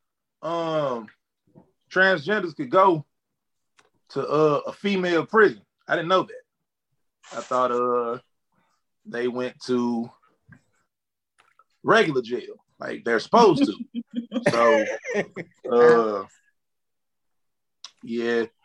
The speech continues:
Speaker 1: I'm gonna be real. I'm gonna keep my comments minimum on this. All I'm gonna say is, uh,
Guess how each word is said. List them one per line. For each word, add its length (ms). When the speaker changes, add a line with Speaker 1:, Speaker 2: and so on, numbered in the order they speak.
Speaker 1:
I'm 120
gonna 80
be 120
real. 220
I'm 80
gonna 100
keep 440
my 360
comments 400
minimum 400
on 140
this. 240
All 320
I'm 120
gonna 80
say 280
is, 480
uh, 600